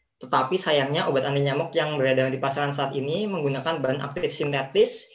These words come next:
yang tidak baik untuk kesehatan. Masalah lainnya adalah masyarakat yang belum peduli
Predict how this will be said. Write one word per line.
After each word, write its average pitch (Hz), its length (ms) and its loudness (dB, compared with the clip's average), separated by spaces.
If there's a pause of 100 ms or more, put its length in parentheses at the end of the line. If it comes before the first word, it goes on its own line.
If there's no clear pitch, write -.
yang 151 240 0
tidak 143 240 4
baik 143 240 4
untuk 147 220 -4
kesehatan. 120 680 -2 (1300)
Masalah 170 340 6
lainnya 175 320 4
adalah 139 400 4
masyarakat 175 540 0
yang 180 180 0
belum 143 160 4
peduli 147 680 2